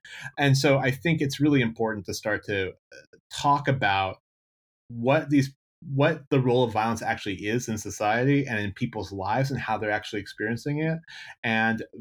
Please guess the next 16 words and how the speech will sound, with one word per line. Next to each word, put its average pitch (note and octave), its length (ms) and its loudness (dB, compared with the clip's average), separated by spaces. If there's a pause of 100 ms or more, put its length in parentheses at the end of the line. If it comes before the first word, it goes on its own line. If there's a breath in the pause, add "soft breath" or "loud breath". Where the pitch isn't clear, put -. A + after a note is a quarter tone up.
(180)
while G#2+ 360 0
we're A2 200 -2
looking A#2+ 240 0
at G#2 100 0
people's A2 340 -6
acts A2+ 240 -2
of A2+ 60 -8
self-defense C#3 680 2
or A#2 300 0 (280)
things F#3+ 180 0
like C#3 120 4
aggressive A2+ 500 0
protests, G#2+ 720 -4
you G#2 40 -6
know, G#2 120 -2
where G2 180 -4